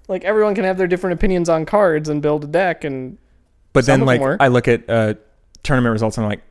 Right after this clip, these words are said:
Speaker 2: "Oh, it's Boros, Bully, and, uh, and, uh, Tron."
Speaker 1: Yeah, wow.
Speaker 2: Just all of them? Wow.
Speaker 1: Yeah.
Speaker 2: Interesting.
Speaker 1: Like, <sighs> I don't know. I, I guess <laughs> back to Magic, 'cause fuck this movie.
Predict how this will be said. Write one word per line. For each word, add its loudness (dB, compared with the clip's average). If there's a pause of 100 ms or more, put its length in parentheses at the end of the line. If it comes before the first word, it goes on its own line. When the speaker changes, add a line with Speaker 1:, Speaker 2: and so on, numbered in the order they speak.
(260)
Speaker 2:
"Oh, 4
it's 4
Boros, 2
Bully, 2
and, 0
uh, 2 (1400)
and, -2
uh, 0 (840)
Tron." -2 (880)
Speaker 1:
Yeah, -4 (100)
wow. -8 (180)
Speaker 2:
Just -4
all 2
of 0
them? -4
Wow. -8
Speaker 1:
Yeah. -8 (340)
Speaker 2:
Interesting. -6 (260)
Speaker 1:
Like, -4
<sighs> -20
I -4
don't -2
know. -8
I, -4
I 0
guess -4 (380)
<laughs> -16
back -2
to -8
Magic, -4
'cause -20
fuck -8
this -8
movie. -8